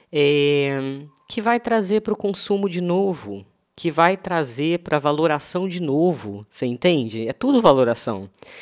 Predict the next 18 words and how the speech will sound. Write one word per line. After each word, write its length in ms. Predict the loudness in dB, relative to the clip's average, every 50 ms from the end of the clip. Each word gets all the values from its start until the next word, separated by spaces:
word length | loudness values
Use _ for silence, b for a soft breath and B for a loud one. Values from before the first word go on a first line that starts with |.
| B B B B B B B _
Ou 220 | 6 6 6 6
se 160 | 6 0 -4
valoriza 640 | 2 4 4 4 4 4 2 2 0 -2 0 0 0
a 60 | -2
estética 500 | -2 -4 -2 -2 -2 -2 -2 -4 -6 -4
padrão, 540 | -2 -2 -2 0 2 2 2 0 -2 -4 -2 2
ou 220 | 4 4 4 2
se 160 | -2 -4 -4
valoriza 720 | 0 0 0 2 2 2 2 0 0 -2 0 0 -2 -2 0
a 120 | -2 -2
estética 520 | -2 -2 -2 -2 0 0 0 -2 -4 -8 -8
que 120 | -6 -2
não 60 | -2
é 60 | -2 -2
padrão, 380 | -2 -4 -2 0 0 0 0
mas 340 | 0 -2 -2 -2 -2 0 0
é 160 | -2 -2 -2
valorização. 1200 | -4 -4 -4 -4 -4 -2 -2 -2 -2 -2 -2 -6 -6 -8 -8 -6 -6 -4 -4 -4 -4 -6 -8 -10